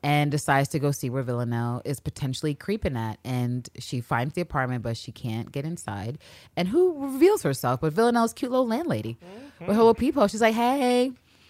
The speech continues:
Speaker 1: how you doing? You looking for, you looking for Villanelle? Actually, are you from that, are you from the group? Are you from the organization?"
Speaker 2: She's like, "Yes."
Speaker 1: "Yes, yes, yes, I am." And she's like, "Oh, fantastic. No one's ever come to see my notes. And I've taken all of these wonderful notes."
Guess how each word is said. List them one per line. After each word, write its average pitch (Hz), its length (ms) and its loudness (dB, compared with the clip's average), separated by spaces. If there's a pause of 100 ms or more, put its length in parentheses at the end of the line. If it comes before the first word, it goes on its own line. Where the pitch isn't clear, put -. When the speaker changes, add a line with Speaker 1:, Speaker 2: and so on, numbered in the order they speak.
(220)
Speaker 1:
how - 120 -4
you 220 100 0
doing? 214 440 -2 (180)
You 196 100 2
looking 233 200 2
for, 233 340 6
you 247 120 4
looking 254 180 6
for 269 300 10
Villanelle? 233 580 6
Actually, 190 460 2 (280)
are 170 100 6
you 170 180 2
from 185 160 0
that, 165 300 0
are 147 60 -4
you 143 120 0
from 139 140 -2
the 123 60 -2
group? 120 280 -4
Are 113 40 -2
you 113 120 -2
from 113 240 -4
the 107 180 -2 (140)
organization?" 110 840 -4
Speaker 2:
She's - 260 -8
like, 117 160 -10 (140)
"Yes." 170 960 0
Speaker 1:
"Yes, 175 340 2
yes, 147 380 0 (180)
yes, - 480 0
I 131 100 0
am." 113 360 -2 (100)
And 120 100 -6
she's 180 120 -6
like, 185 140 0
"Oh, 269 80 4
fantastic. 254 480 2
No 214 100 4
one's 233 180 4
ever 220 300 6
come 226 260 2
to 214 80 0
see 247 140 2
my 185 140 4
notes. - 420 6
And 165 100 4
I've 175 180 10
taken 202 280 6
all 277 300 6
of 220 80 -2
these 190 180 0
wonderful 233 480 2
notes." 208 400 2